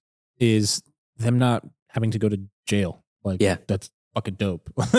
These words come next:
Speaker 2: Hell
Speaker 1: The more
Speaker 2: yeah.
Speaker 1: places where they could smoke weed and not go to jail is fucking cool. So I'm all for that. And, and the farmers, they'll figure it out. They always do.
Speaker 2: They always do, man.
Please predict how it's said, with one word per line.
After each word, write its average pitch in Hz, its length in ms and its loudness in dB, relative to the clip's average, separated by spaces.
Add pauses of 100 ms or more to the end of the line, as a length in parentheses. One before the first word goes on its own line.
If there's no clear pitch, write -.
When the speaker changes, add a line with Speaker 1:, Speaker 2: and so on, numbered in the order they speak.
(160)
Speaker 2:
Hell 107 540 2
Speaker 1:
The 175 80 6
more 185 180 8
Speaker 2:
yeah. - 140 4
Speaker 1:
places 165 360 4
where 151 120 4
they 135 100 4
could 131 180 -2
smoke 135 300 0
weed 131 160 4
and 120 100 2
not 117 180 2
go 120 40 2
to 117 80 2
jail 113 220 2
is 107 140 0
fucking 101 360 -4
cool. 113 420 0
So 104 240 -2
I'm 110 200 -4
all 107 180 0
for 104 220 -4
that. 90 260 -6 (680)
And, 107 360 0 (140)
and 104 520 -2
the 120 120 0
farmers, 113 460 0 (440)
they'll 110 100 -2
figure - 300 -10
it 67 80 -14
out. 50 240 -16 (220)
They 107 80 -2
always 87 240 -8
do. - 160 -18 (1200)
Speaker 2:
They 98 160 0
always 101 460 0
do, 104 260 0
man. 92 340 -4